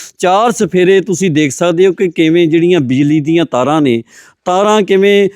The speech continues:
ਭਰੀਆਂ ਹੋਈਆਂ ਨੇ ਲੱਖਾਂ ਦੀ ਤਾਦਾਦ 'ਚ, ਸੈਂਕੜੇ ਜਾਂ ਹਜ਼ਾਰਾਂ ਨਹੀਂ, ਤੁਹਾਨੂੰ ਦੱਸ ਦਈਏ ਕਿ ਲੱਖਾਂ ਦੀ ਤਾਦਾਦ ਦੇ ਵਿੱਚ ਜਿਹੜੀਆਂ ਚਿੜੀਆਂ ਨੇ, ਪ੍ਰਵਾਸੀ ਚਿੜੀਆਂ,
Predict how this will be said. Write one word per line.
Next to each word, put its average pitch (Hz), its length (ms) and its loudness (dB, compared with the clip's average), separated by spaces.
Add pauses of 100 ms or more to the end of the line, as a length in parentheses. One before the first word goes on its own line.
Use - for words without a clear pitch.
(200)
ਭਰੀਆਂ 185 340 0
ਹੋਈਆਂ 185 320 2
ਨੇ 208 100 0
ਲੱਖਾਂ 185 420 0
ਦੀ 208 120 -2
ਤਾਦਾਦ 143 360 0
'ਚ, 107 260 -4 (220)
ਸੈਂਕੜੇ 190 640 0
ਜਾਂ 196 180 0
ਹਜ਼ਾਰਾਂ 175 460 0
ਨਹੀਂ, 185 220 2
ਤੁਹਾਨੂੰ 151 280 0
ਦੱਸ 135 240 -2
ਦਈਏ 180 360 2 (280)
ਕਿ 190 120 0
ਲੱਖਾਂ 180 460 0
ਦੀ 233 140 0
ਤਾਦਾਦ 160 440 -2
ਦੇ 180 120 0
ਵਿੱਚ 160 240 -2
ਜਿਹੜੀਆਂ 165 360 0
ਚਿੜੀਆਂ 165 460 0
ਨੇ, 170 100 0
ਪ੍ਰਵਾਸੀ 147 560 -4
ਚਿੜੀਆਂ, 143 580 0